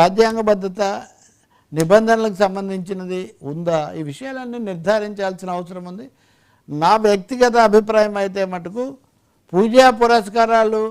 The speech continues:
మత క్రతువులు వేరే అంశం, కానీ ఇతర సాంకేతికమైన లేకపోతే పారిశుద్ధ్య సంబంధమైన ఇలా అనేక పనుల్లో ఉన్న వాళ్ళను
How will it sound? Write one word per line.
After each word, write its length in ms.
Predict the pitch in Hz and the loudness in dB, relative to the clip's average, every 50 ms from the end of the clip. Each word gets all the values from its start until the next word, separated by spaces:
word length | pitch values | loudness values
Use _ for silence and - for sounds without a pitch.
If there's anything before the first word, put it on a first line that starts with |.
| 233 _ _ _ _ _ _ _ _ _ _ _ _ _ _ _ _ _ _ _ _ _ _ - | -8 _ _ _ _ _ _ _ _ _ _ _ _ _ _ _ _ _ _ _ _ _ _ -6
మత 240 | 139 151 160 - 240 233 - - | -4 -4 0 2 2 2 2 2
క్రతువులు 560 | 220 226 214 196 220 220 220 214 208 202 202 202 196 185 - _ - 165 | 0 0 2 2 2 2 4 4 4 4 4 4 2 -2 -8 _ -4 -2
వేరే 220 | 180 196 196 208 208 196 | 0 0 2 2 2 0
అంశం, 320 | 185 190 156 185 180 160 151 147 | 0 -2 -4 -4 -4 -4 -4 -4
కానీ 220 | 151 151 180 240 233 196 185 | -4 -4 -4 -6 -6 -6 -8
ఇతర 240 | 170 - 277 285 285 277 269 220 - | -4 -2 -2 0 0 0 -2 0 2
సాంకేతికమైన 1040 | 208 196 202 220 220 190 226 226 220 208 202 208 202 208 202 196 196 190 185 180 180 185 190 208 220 _ _ _ _ _ _ _ _ _ _ _ - | 2 2 2 0 -2 -2 -2 0 0 -2 -4 -8 -8 -8 -8 -8 -8 -10 -10 -10 -8 -8 -8 -10 -12 _ _ _ _ _ _ _ _ _ _ _ -6
లేకపోతే 520 | 151 175 202 202 185 196 196 180 196 190 185 185 180 165 - - _ 147 | 0 2 2 2 2 0 -2 -2 -2 0 0 0 0 -2 -6 -10 _ 0
పారిశుద్ధ్య 600 | 165 180 196 208 185 - 202 185 170 160 160 175 180 180 175 170 160 156 - - | 2 2 2 2 0 -2 -4 -6 -4 -2 0 2 2 2 2 2 0 -2 -2 -2
సంబంధమైన 580 | 165 165 170 175 175 175 175 165 165 165 180 226 240 | -4 -4 -2 -6 -8 -8 -10 -10 -10 -10 -10 -10 -8
ఇలా 120 | 233 233 220 196 175 | -6 -4 -2 -2 -2
అనేక 280 | 175 208 254 262 240 247 220 220 | -2 -4 -6 -4 -4 -4 -2 -2
పనుల్లో 340 | 214 208 226 240 247 247 233 226 220 | -2 -2 -2 -4 -4 -4 -4 -4 -4
ఉన్న 100 | 208 208 | -4 -2
వాళ్ళను 440 | 202 196 190 190 185 185 220 247 | -2 0 0 -2 -2 -6 -8 -8